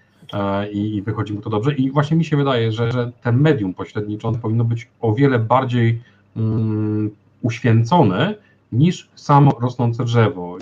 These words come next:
I tutaj na przykład w Słowiańszczyźnie albo chociażby u mnie w gromadzie są dwa takie media. Jeden jest właśnie ogień, a drugie jest woda, ale płynąca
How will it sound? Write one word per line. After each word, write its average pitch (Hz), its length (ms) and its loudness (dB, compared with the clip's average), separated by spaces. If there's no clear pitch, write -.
I 123 120 -8
tutaj 143 180 -2
na 135 80 -2
przykład 123 260 -6
w - 60 -16
Słowiańszczyźnie 120 720 -2
albo 113 200 0
chociażby 113 300 0
u 123 140 2
mnie 104 220 4
w 92 80 -6
gromadzie 104 480 -4
są - 180 -2
dwa 123 220 4
takie 113 280 -2
media. 98 640 -4
Jeden 110 420 0
jest 107 100 0
właśnie 113 240 -6
ogień, 113 340 2
a 127 100 0
drugie 110 320 -2
jest 117 180 -4
woda, 95 340 4
ale 98 160 -2
płynąca 127 680 2